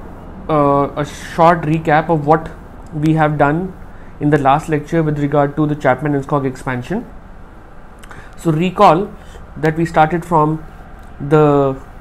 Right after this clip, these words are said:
evolution equation in lattice Boltzmann, and we basically wanted to, you know, take it further. So we wrote the, the distribution at time t plus delta t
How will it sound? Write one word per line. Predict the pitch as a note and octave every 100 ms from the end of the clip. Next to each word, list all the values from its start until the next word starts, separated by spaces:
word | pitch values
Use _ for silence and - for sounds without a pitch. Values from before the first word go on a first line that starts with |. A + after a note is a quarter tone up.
| -
evolution | D#3 F#3 F#3+ F#3
equation | D#3 D#3 C#3+ D3 D3+
in | C#3
lattice | C3 D3
Boltzmann, | C3+ C#3 C3+ F#3 A3+ - - - - - - - - - - - - -
and | C#3+ D3 D3 D3+ - - - - - -
we | D3+ D3+
basically | D3 D3 E3+ E3+ F#3+ F#3 D3+ - C3+ D#3
wanted | D3+ E3+ E3
to, | F3+ D#3+ - - -
you | D#3
know, | D3+ D3 - -
take | E3+ D#3
it | D#3
further. | - F#3+ D#3+ D3+
So | D#3+
we | D#3 D#3+
wrote | D3 E3+ F3 - E3+ D3+
the, | D3+ D3 C#3+ C#3+ - - - - - -
the | D3
distribution | D#3 D#3 F3+ F3+ F3+
at | D#3+
time | D3+ D3+
t | D#3
plus | D#3 D3+
delta | D3+ C#3 C#3+
t | C#3+ G3 G3+